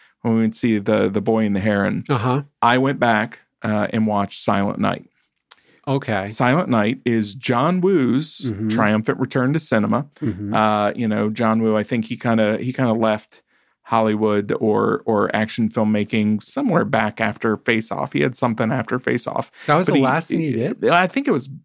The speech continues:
Speaker 1: he went and did Bulletproof Monk, and there were just a series of American films,
Speaker 2: Yeah.
Speaker 1: uh, rather than Hong Kong films, and he sort of just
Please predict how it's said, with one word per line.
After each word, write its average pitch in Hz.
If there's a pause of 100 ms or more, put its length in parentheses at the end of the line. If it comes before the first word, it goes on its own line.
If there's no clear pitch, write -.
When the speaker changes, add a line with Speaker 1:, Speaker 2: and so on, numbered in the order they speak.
(240)
Speaker 1:
he 208
went 165
and 110
did 110
Bulletproof 113
Monk, 143
and 110 (220)
there 247
were 254
just 254
a 233
series 208
of 123
American 110
films, 98
Speaker 2:
Yeah. 147 (100)
Speaker 1:
uh, 113
rather 120
than 110
Hong 107
Kong 107
films, 107
and 117
he 127
sort 120
of 113
just 113